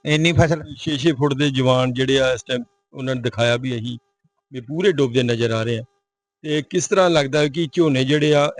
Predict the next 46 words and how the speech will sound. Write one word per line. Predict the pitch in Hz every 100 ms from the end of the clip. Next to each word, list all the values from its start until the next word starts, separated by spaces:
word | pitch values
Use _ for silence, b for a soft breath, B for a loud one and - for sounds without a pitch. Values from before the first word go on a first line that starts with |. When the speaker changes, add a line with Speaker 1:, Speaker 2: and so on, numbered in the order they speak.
| 151
Speaker 2:
ਇਸ |
ਟਾਈਮ | - 151 127
ਗਲ | 135 131
ਚੁੱਕੇ, | 147 - 151
ਖਤਮ | 139 165
ਹੋ | 160
ਚੁੱਕੇ? | 135 -
Speaker 1:
ਖਤਮ | 131 170 185
ਹੋ | 190
ਗਏ | 156 156
ਜੀ, | 156
ਬਿਲਕੁਲ | 156 156 160
ਨਹੀਂ। | 170 185
ਇਹ | 190
ਪਾਣੀ | 190 196
ਲੈਂਦਿਆਂ | 190 185 208 214
ਲੈਂਦਿਆਂ | 196 196 196
ਵੀ | 190
ਹੁਣ | 185
ਬਚਣੇ | 151 127 120
ਨਹੀਂਗੇ | 117 110
ਜੀ। | 101 - _ _ _ _ _ _ -
ਇਹ | 165
ਇੰਨਾ | 170 175
ਪਾਣੀ, | 170 180
ਛੇ | - 180
ਫੁੱਟ | 185 202 180
ਪਾਣੀ | 185 196 202 196 190
ਤੇ | 196 165
ਅੱਜ | 151
ਵੱਧ, | 208 208
ਜਦੋਂ | 214 196 196 185 185
ਪਹਿਲਾਂ | 175 175 196
ਦੋ | 175 175
ਫੁੱਟ | 151 165
ਪਾਣੀ | 165 165
ਥੱਲੇ | 151 131
ਚਲੇ | 117 117
ਗਿਆ | 117
ਜੀ, | 113
ਹੋਰ | 107 101 _ _ _ _ 151
ਅੱਠ | 160 175
ਨੌ | 170 170
ਫੁੱਟ | 165 160
ਪਾਣੀ, | 156 165 170
ਉਹ | 180 185